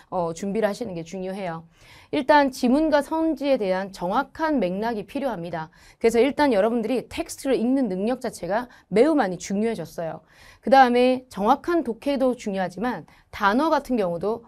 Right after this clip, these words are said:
폭넓게 여러분들이 접근하시는 것이 중요해요. 이 단어가 이 맥락 속에서 플러스인지 마이너스인지 파악하는 능력에 따라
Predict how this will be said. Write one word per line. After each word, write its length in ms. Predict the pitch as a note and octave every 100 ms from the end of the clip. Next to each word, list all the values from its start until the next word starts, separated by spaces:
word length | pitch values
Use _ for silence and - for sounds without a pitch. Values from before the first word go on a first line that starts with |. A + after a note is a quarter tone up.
| _
폭넓게 500 | F4+ F4+ F4+ F4+ A#3
여러분들이 640 | F3+ F#3 F3+ E3+ A3 A#3
접근하시는 640 | - G#3 C4 A3+ A3 F#3 E3
것이 340 | E3+ - C4
중요해요. 580 | - F#3 F#3 E3+ D#3+ D#3 - - -
이 100 | C#4
단어가 400 | D4 B3+ C4+ C4+
이 120 | C4+ C4+
맥락 340 | F#3+ G#3+ B3
속에서 340 | C4 A3 G#3+
플러스인지 720 | - E4+ F#4 F#4 C4+ G3 E3+ G3+
마이너스인지 600 | E3+ F3 G3+ - F3+ E3
파악하는 500 | - - C4+ B3 G3+
능력에 400 | F3+ A3 A#3 G3+
따라 380 | E3+ G3+ G3